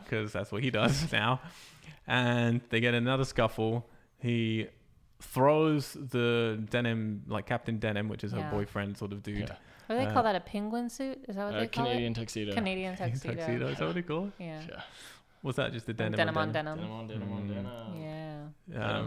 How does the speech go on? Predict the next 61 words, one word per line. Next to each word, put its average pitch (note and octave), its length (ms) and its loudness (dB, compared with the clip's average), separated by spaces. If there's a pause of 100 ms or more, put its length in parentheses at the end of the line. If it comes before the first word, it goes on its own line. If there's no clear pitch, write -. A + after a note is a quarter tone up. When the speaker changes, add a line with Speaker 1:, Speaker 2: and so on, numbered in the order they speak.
Speaker 1:
Um, G#2 40 -4
Speaker 3:
shirt, A2+ 380 -6
Speaker 1:
is - 80 -12
that F#3+ 100 0
what D3 60 0
I'm D#3 100 0
Speaker 3:
denim. - 0 - (100)
Speaker 1:
doing? E3+ 100 0
Where D#3+ 100 -2
I'm C#3 60 -4
wearing C3 160 -2
my B2+ 80 -4
denim B2+ 240 -4
shirt C3 240 -6
and B2+ 80 -8
my A#2+ 80 -6
denim A#2 260 -6
jeans? A#2+ 320 -8
Is - 140 -20
that B2+ 220 -12
Speaker 3:
Sure. - 100 -10
Speaker 1:
Canadian? C3+ 300 -6
Speaker 2:
Yeah, D4 60 -10 (120)
technically. A3 460 -6
Speaker 3:
Yeah, G#3+ 60 -8 (240)
technically. - 460 -10
Speaker 2:
You A3 80 -4
just G#3+ 140 -6
need A3+ 100 -2
a G3+ 100 0
denim F#3 340 -4
jacket - 380 -10 (220)
to - 80 -20
go F#3 100 -6
over F3 100 -8
the E3 60 -8
top. F#3+ 220 -8
Speaker 1:
No, F3+ 80 -8
I - 100 -10
can't - 200 -16
do G3+ 80 -12
it. - 20 -10
Speaker 2:
It'd F#3+ 140 -8
be F3 60 -12
perfect. - 380 -14 (320)
Speaker 1:
Um, A2+ 340 6
who A#2 100 0
looks A2 200 2
like G#2 200 0 (240)
he's G2 200 -2 (120)
rejected G2+ 640 -2
from - 160 -8
a - 60 -8
Superman - 480 -8
role. G2+ 240 -6
That's - 160 -8
how A#2+ 80 0
<laughs> - 200 2
he A#2+ 100 2
looks. A2+ 380 -6
Speaker 2:
Yeah. D#3+ 280 -6